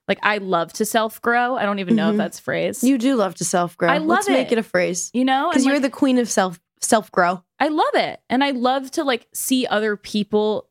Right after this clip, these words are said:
Speaker 1: grow. And I love to see people have breakthroughs. And I think it's just, like, a really fun thing about the human condition is, like, getting to watch people
Speaker 2: Yeah.
Speaker 1: grow through things and, like, be aware of things. But at a certain point,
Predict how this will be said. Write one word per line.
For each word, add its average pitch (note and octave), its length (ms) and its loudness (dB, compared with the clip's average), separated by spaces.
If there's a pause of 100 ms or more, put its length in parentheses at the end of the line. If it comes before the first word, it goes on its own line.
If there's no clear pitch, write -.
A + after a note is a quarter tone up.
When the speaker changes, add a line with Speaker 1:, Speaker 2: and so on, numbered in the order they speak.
Speaker 1:
grow. A3+ 480 2
And G#3 160 -2
I F3+ 80 -2
love G3+ 260 0
to - 80 -14
see A3 160 0
people G#3 280 0
have F#3+ 200 -2
breakthroughs. G3+ 460 0
And G3 80 -4
I F#3 80 -2
think F#3+ 180 -2
it's G3 120 -4
just, G3 160 -2
like, G3 120 -2
a F#3 60 2
really F3+ 260 0
fun F3+ 300 -2
thing E3+ 200 -2
about E3+ 200 0
the F3 60 -4
human F3 260 0
condition E3+ 440 0
is, E3 140 -4
like, D3 160 -2
getting D#3+ 220 0
to E3+ 100 -2
watch D#3 260 -2
people E3 400 -2 (140)
Speaker 2:
Yeah. F#3+ 340 2
Speaker 1:
grow F3+ 280 0
through F#3+ 320 -2
things A3+ 480 -2
and, F3 120 -2
like, D3 280 -4 (500)
be G#3 120 4
aware E3 380 2
of G#3 100 -4
things. A3+ 440 -2 (540)
But A#3 120 4
at A#3 140 0
a B3 40 -2
certain C4+ 360 0
point, G#3+ 400 -2